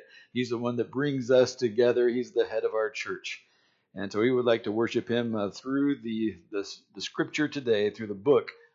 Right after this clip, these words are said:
of Revelation. I would just like to start out by reading the text. Uh, the text is the, uh, first chapter, verses nine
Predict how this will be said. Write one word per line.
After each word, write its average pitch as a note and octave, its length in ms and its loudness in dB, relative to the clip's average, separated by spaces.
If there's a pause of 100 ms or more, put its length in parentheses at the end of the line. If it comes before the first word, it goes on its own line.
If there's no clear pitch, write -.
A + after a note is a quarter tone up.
(140)
of G2+ 200 -2
Revelation. G2+ 600 2
I G2 60 -4
would A#2+ 100 -2
just F3 220 0
like D#3+ 160 2
to B2 60 -8
start C3+ 260 4
out B2+ 200 6
by A2 120 0
reading C#3+ 460 0
the B2 100 2
text. - 500 -4 (400)
Uh, G#2+ 120 2
the A2 100 0
text F#3+ 420 2
is B2 240 0
the, A#2 160 6 (340)
uh, G#2 140 -2 (500)
first F3+ 240 6
chapter, A#2+ 760 4 (240)
verses B2+ 360 -2
nine C#3 840 4